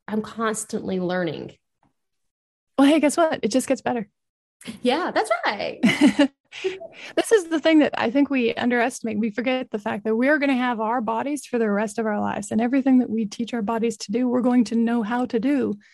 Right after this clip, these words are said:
Speaker 2: for the rest of our lives. If you learn how to dance now, you're gonna know how to dance until you die. If you learn how to have better orgasm now,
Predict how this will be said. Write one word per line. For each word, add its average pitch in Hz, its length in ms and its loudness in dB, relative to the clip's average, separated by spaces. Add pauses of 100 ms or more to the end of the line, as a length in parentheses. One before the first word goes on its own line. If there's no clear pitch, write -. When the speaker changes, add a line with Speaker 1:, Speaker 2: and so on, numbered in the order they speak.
(300)
Speaker 2:
for - 180 -2
the 247 80 2
rest 214 240 -2
of 208 60 -2
our 208 160 0
lives. - 420 -4 (280)
If - 60 -8
you 226 100 2
learn 233 180 4
how 247 100 4
to 226 120 0
dance 233 320 -2
now, 254 320 0
you're 233 200 0
gonna 247 220 2
know 226 120 -2
how 220 120 -4
to 214 100 -6
dance 226 480 -2
until 226 400 0
you 214 160 0
die. 214 400 -4 (380)
If - 100 -6
you 233 160 2
learn 247 220 6
how 240 160 0
to 226 100 -2
have 226 240 -2
better 233 220 0
orgasm 254 500 2
now, 294 640 0